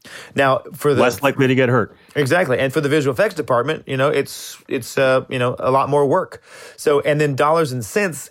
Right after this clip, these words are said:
Speaker 1: i-, it's, it depends again on, on, you know, how much and how big, but it's starting to become, you know, a little bit more even and almost leaning in towards the, you know, in this example of guys, you know, fighting and digital guys,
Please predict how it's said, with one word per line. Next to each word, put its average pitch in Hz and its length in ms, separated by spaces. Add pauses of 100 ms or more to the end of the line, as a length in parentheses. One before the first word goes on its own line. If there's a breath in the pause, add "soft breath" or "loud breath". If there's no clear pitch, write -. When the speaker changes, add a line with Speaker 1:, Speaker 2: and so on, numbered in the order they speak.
Speaker 1:
i-, - 40
it's, - 560
it - 120
depends 147 460
again 131 240
on, 127 180
on, 120 240
you 127 60
know, 120 100
how 127 240
much 127 320
and 117 80
how 117 160
big, 131 300
but 127 180 (240 loud breath)
it's 135 160
starting 185 500
to 156 60
become, 131 640 (160)
you 131 80
know, 120 260 (380)
a - 40
little 139 260
bit 131 220
more 131 220
even 151 480
and 120 100
almost 139 340
leaning 135 340
in 123 200
towards 127 320
the, 117 300 (240 loud breath)
you 131 80
know, 120 100 (240)
in 139 160
this 151 240
example 123 540
of 107 160
guys, 120 280
you 113 60
know, 110 140
fighting 127 340
and 110 80
digital 113 320
guys, 120 400